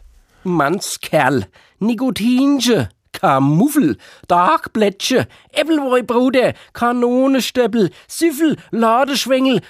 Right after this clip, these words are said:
Beschisse, Krische, Fiesbob, äh, Rumpfuschle, Arschgeig, Schlampe, drei Handkäse hoch, Aalrindfisch,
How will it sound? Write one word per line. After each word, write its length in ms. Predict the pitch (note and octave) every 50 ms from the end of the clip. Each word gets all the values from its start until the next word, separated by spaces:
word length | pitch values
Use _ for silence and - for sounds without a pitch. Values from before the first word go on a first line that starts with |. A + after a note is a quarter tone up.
| - -
Beschisse, 640 | B3 A3 - - C4 D#4+ - D#4 F4 D#4+ C#4+ F#3 - - -
Krische, 640 | - G#3 D4+ E4+ E4 C4+ D4 E4 D#4 D4 A3 D3 - _ _
Fiesbob, 840 | - - - F#4+ F#4+ F4+ F4+ - - - - - D#4 - - - - - - - - -
äh, 100 | - F#3
Rumpfuschle, 1040 | F#3+ E3+ E3 D3+ E3 A#3 D#4 F4 - - - G3 G3+ C#3 B2+ C#3+ C3+ C3 A#2+ G#2 F#2 _ _ -
Arschgeig, 760 | - C3+ D#3 G3 G3+ - - - F#3+ D3+ C#3 B2+ B2 G#2+ - - - -
Schlampe, 680 | - - B3 A#3+ A#3 A#3 C4+ C#4 D4 C#4+ A#3 A3 - - - - -
drei 260 | G3+ G3+ G#3+ A#3 G#3+
Handkäse 600 | E3+ F3 C#4 D4+ - - D#4 D#4 D4 A#3 F3+ B3+
hoch, 300 | C4+ C#4 C4+ F#3 - - - - -
Aalrindfisch, 1000 | G3 G#3+ G#3+ G#3 G#3 G#3+ F#3+ A#3 C4 C#4 - - - D4+ D4+ D4 A3 - -